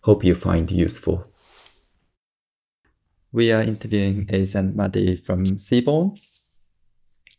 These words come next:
And, um, yeah, I'd like to,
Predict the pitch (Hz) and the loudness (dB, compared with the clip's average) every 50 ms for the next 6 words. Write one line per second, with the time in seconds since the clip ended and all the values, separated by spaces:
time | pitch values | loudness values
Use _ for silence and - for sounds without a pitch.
0 | _ _ _ - _ - 98 95 92 92 92 92 95 95 95 95 95 95 101 98 | _ _ _ -18 _ -6 -2 -2 0 0 0 0 0 0 0 0 0 -2 -4 -2
1 | - 113 92 - - - _ - - 107 104 - 127 123 123 - - 117 107 104 | 0 0 -2 -2 -2 -16 _ -4 -4 -4 -2 0 -2 -4 -2 -2 0 2 2 2
2 | 104 104 104 | 0 -2 -6